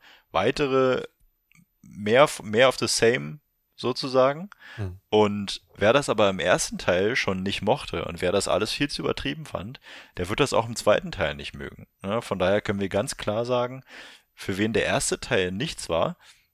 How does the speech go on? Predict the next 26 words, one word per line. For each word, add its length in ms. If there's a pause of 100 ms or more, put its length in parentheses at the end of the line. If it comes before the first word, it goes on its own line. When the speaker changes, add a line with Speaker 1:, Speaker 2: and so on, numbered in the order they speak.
Speaker 1:
der 140
wird 160
auch 100
mit 120
dem 100
zweiten 340
Teil 240
nicht 180
viel 200
Spaß 360
haben. 360 (440)
Ähm, 460
wer 220
aber 200
sich 200
im 80
ersten 340
Teil 240
schon 200
dachte, 420 (500)
„Ah, 120
davon 260
hätte 160
ich 80
gerne 240
mehr, 500